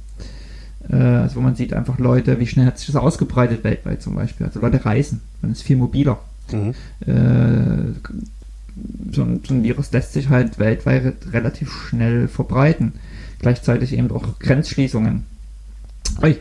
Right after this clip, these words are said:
Speaker 1: Dinge, die für mich immer möglich waren, nach Deutschland zu fahren. Ich bin das Jahr, bevor die Pandemie kam, also zweitausendneun, zweitausendneunzehn, war ich siebenmal in Deutschland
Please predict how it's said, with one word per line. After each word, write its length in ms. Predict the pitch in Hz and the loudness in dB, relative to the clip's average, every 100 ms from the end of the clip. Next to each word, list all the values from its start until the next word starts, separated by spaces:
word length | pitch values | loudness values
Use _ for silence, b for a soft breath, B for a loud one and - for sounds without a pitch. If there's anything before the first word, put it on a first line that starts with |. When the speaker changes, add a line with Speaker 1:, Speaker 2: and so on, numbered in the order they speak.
| - | -4
Speaker 1:
Dinge, 280 | - 139 139 | -2 2 4
die 280 | 110 120 110 | 2 0 -2
für 160 | - 110 | -4 -2
mich 220 | 113 139 | 0 0
immer 120 | 127 | 2
möglich 380 | 110 110 190 - | 2 2 2 2
waren, 280 | 151 131 113 - | 2 2 0 -4
nach 140 | 123 | -4
Deutschland 400 | - 117 - 147 | 0 0 2 0
zu 80 | - | -2
fahren. 440 | - 139 143 156 - - - B B B B B | -2 2 2 2 -2 -12 -18 B B B B B
Ich 140 | - - | -16 -6
bin 240 | 127 127 | 0 0
das 220 | 135 - | -2 -2
Jahr, 200 | - - - - | 0 0 -2 -2
bevor 480 | 123 - - 135 151 | -2 -2 0 2 4
die 80 | 160 | 2
Pandemie 460 | - 135 123 131 | 2 2 2 0
kam, 420 | 143 165 160 175 180 - - | 0 2 4 4 0 -4 -2
also 220 | 131 135 | 0 -2
zweitausendneun, 540 | - - 117 117 127 | -4 -2 0 2 0
zweitausendneunzehn, 880 | - 139 135 123 120 135 165 165 165 B B B B | -2 0 0 2 2 2 2 2 2 B B B B
war 100 | 123 | 2
ich 60 | - | 4
siebenmal 420 | 160 165 147 139 | 2 4 4 6
in 80 | 127 | 6
Deutschland 560 | 131 - 110 101 - | 4 2 -2 -2 -4